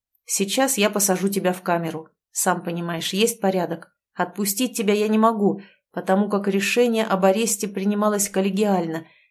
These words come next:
Верить тебе или нет, не знаю. Решения у меня пока нет. Я вижу, что ты в это веришь, и что ты рассказал мне все, даже про свое будущее освобождение. Несмотря на это, я не буду погружать тебя в кому.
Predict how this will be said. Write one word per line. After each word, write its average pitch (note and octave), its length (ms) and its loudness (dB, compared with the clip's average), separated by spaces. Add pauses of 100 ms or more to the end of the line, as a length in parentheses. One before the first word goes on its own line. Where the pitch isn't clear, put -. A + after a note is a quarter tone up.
(160)
Верить G3 420 -2
тебе G3+ 240 0
или G3+ 140 4
нет, A3+ 260 4
не G#3 140 2
знаю. F#3+ 640 2
Решения G#3+ 500 0
у G#3 60 -2
меня G#3 240 -2
пока G3+ 280 0
нет. G#3 320 0 (500)
Я G#3 240 0
вижу, G#3 340 -2
что G3 220 -4
ты G#3+ 140 0
в G#3 60 -2
это G#3 180 0
веришь, G#3+ 640 -2
и G3+ 220 -4
что A3+ 340 -4
ты B3+ 140 0
рассказал A#3 560 2
мне A3+ 260 0
все, G#3 460 -2 (500)
даже G#3 240 0
про G#3 140 -6
свое A3 320 2
будущее G3+ 480 0
освобождение. G#3 960 0 (340)
Несмотря A3+ 560 -2
на C4+ 160 2
это, C#4 220 -2
я A#3 180 2
не A#3+ 120 0
буду A#3 260 -4
погружать F3+ 560 -4
тебя F3+ 240 -6
в F3+ 100 -14
кому. F3 440 -4